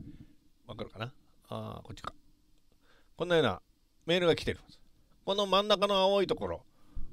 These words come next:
を、にアクティブなアカウントっていうのが書いてあるんですけど、これをクリックすると、はい、もう入れると思います。そうすると、登録ページが開いて、名前、パスワードを適当に決めて、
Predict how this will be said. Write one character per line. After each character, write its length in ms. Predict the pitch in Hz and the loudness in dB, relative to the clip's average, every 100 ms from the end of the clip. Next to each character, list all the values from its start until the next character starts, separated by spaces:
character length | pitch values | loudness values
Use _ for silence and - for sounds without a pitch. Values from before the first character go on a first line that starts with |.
| - | 2
を、 260 | 185 180 - - - - - - | 4 4 0 -20 -20 -20 -20 -10
に 180 | 165 165 | -4 0
ア 120 | 151 | 0
ク 120 | 147 - | -2 -2
テ 120 | 151 | -2
ィ 40 | |
ブ 140 | 123 127 | 0 2
な 140 | 139 | 4
ア 40 | 110 | 4
カ 140 | 120 | 0
ウ 180 | 117 107 | 0 -4
ン 100 | 98 | -6
ト 280 | - 131 - _ | 2 2 2 _
っ 40 | |
て 100 | 120 | -6
い 40 | 107 | -6
う 40 | |
の 100 | 92 | 2
が 160 | - - | 4 4
書 100 | 95 | 0
い 40 | |
て 80 | - | -6
あ 40 | 87 | -10
る 60 | |
ん 40 | - | -12
で 60 | |
す 60 | - | -6
け 80 | 139 | 2
ど、 240 | 165 101 - | 2 0 -6
こ 120 | - | 4
れ 60 | 220 | 8
を 100 | 226 | 8
ク 120 | 233 | 6
リ 60 | 226 | 0
ッ 40 | |
ク 100 | 180 | -2
す 100 | 175 | -4
る 100 | 165 | 2
と、 300 | 226 214 - - - - - - | 4 4 4 -6 -20 -20 -18 2
は 160 | 180 | 2
い、 80 | 180 | 4
も 200 | 180 170 | 4 2
う 20 | |
入 180 | - 151 | 6 6
れ 80 | 151 | 6
る 80 | 127 | 2
と 80 | 90 | -4
思 140 | 87 | -8
い 40 | |
ま 100 | - | -10
す。 260 | - - - - - - - - - - _ _ - - - - _ - _ _ - - - - - - - - - - - - - - - - - - - - - | -10 -12 -14 -20 -20 -20 -20 -20 -20 -20 _ _ -20 -20 -20 -20 _ -20 _ _ -20 -20 -18 -12 -12 -12 -18 -18 -20 -20 -20 -20 -20 -20 -20 -20 -20 -20 -20 -20 -2
そ 160 | 214 | 2
う 40 | 208 | 2
す 80 | 220 | 2
る 100 | 220 | 4
と、 380 | 220 208 - - | 6 6 2 -2
登 220 | 196 190 | 2 4
録 160 | 190 - | 2 0
ペ 200 | 190 180 | 4 4
ー 20 | |
ジ 80 | 147 | 6
が 120 | 127 | 2
開 280 | 113 120 110 | 4 6 4
い 40 | 107 | 2
て、 300 | - 160 135 | 4 6 6
名 180 | 135 | 4
前、 340 | 139 151 151 151 | 4 4 4 2
パ 220 | - 147 | 4 2
ス 120 | - | 2
ワ 240 | 160 151 117 | 4 6 6
ー 20 | |
ド 180 | 104 95 | 2 -4
を 80 | 92 | -2
適 220 | 123 - | -4 0
当 120 | 127 | -2
に 60 | 113 | 0
決 140 | 120 | 0
め 100 | 117 | -2
て、 380 | - 190 175 | 2 6 6